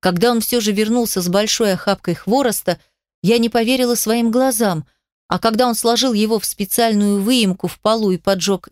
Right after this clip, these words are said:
искрой, скользнувшей прямо из его руки,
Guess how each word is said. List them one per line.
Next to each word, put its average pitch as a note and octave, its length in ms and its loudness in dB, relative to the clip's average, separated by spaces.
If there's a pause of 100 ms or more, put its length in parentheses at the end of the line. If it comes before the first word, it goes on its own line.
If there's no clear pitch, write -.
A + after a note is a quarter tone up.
искрой, F#3 520 -2 (320)
скользнувшей G#3+ 640 0
прямо G3+ 420 0
из E3+ 100 -2
его F#3+ 240 -2
руки, F#3 400 -4